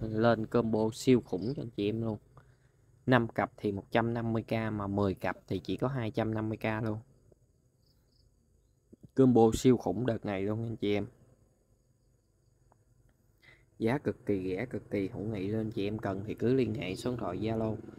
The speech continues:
Tiếp theo là dòng rồng tím Latium. Rồng tím Latium năm mươi k một cặp anh chị em, giá cực kỳ rẻ luôn. Rồng tím Latium năm mươi k một cặp. Số lượng cực kỳ nhiều, cực kỳ khủng luôn. Chị em cần thì cứ liên hệ, bên em sẽ hỗ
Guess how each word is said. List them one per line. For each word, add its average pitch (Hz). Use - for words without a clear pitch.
Tiếp 151
theo 123
là 110
dòng 101
rồng 101
tím 127
Latium. 120
Rồng 107
tím 139
Latium 120
năm 117
mươi 123
k 113
một 104
cặp 98
anh 113
chị 110
em, 110
giá 120
cực -
kỳ 101
rẻ 87
luôn. 127
Rồng 98
tím 120
Latium 117
năm 113
mươi 117
k -
một 98
cặp. 95
Số 156
lượng 104
cực -
kỳ 101
nhiều, 98
cực -
kỳ 101
khủng 104
luôn. 117
Chị 104
em 107
cần 98
thì 101
cứ 127
liên 117
hệ, 92
bên 107
em 110
sẽ 101
hỗ 98